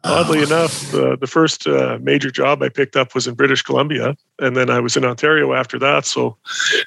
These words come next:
Speaker 1: I've been, uh, having fun introducing myself as an Alberta economic refugee to everybody I'm working for in the other provinces.
Speaker 2: That's great. Oh, man. So from those areas, I, I would imagine, like, when you first started to,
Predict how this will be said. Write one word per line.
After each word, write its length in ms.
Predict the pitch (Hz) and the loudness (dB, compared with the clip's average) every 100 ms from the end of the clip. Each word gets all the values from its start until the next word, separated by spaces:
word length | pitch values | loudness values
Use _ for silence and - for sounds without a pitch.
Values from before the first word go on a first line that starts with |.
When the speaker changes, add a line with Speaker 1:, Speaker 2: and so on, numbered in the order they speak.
| _ - | _ -2
Speaker 1:
I've 100 | 139 | 0
been, 240 | 147 139 | 0 2
uh, 140 | 139 | 2
having 260 | 135 185 151 | 2 0 -2
fun 220 | - 165 | 0 0
introducing 520 | 151 147 139 151 - 139 | 0 -2 0 0 0 0
myself 500 | 123 - 139 135 135 | -2 0 0 0 -2
as 140 | 113 | -2
an 80 | 127 | -2
Alberta 340 | 123 139 135 | -2 0 2
economic 480 | 131 135 139 131 120 | 0 0 -2 -2 0
refugee 480 | 143 151 151 127 120 | 0 0 0 -2 -2
to 100 | 117 | 0
everybody 340 | 123 127 123 120 | 0 0 0 0
I'm 100 | 120 | 0
working 280 | 139 - 131 | -2 -2 -2
for 240 | 127 117 | 0 0
in 60 | 113 | 0
the 100 | 123 | -2
other 120 | 117 | -2
provinces. 500 | 131 143 131 120 - - - - - - - - - - - - - - | -2 0 -2 -6 -6 -12 -20 -12 -8 -6 -8 -10 -16 -16 -20 -20 -20 -18
Speaker 2:
That's 220 | - - | -16 -16
great. 520 | - - 92 98 107 - - - - - - - - | -10 -4 0 0 -2 -4 -4 -2 0 0 0 -2 -6
Oh, 240 | 104 98 | -2 0
man. 480 | 90 101 95 82 78 - - - | 0 0 0 -2 -6 -8 -10 -6
So 300 | - 98 92 | -4 -2 -2
from 220 | - 95 | 0 0
those 260 | 104 117 107 | 2 0 0
areas, 640 | 101 117 107 87 85 - | 0 0 0 0 -2 -4
I, 180 | 85 90 | -4 -2
I 40 | 101 | -2
would 120 | 104 | 0
imagine, 520 | 95 92 117 135 92 | 0 2 0 0 0
like, 260 | 87 87 - | 0 -2 -2
when 140 | 95 | 0
you 80 | 95 | 0
first 300 | - 95 92 | 0 -2 -2
started 340 | - 92 90 85 | -2 -2 0 -2
to, 380 | 98 90 87 | 0 0 0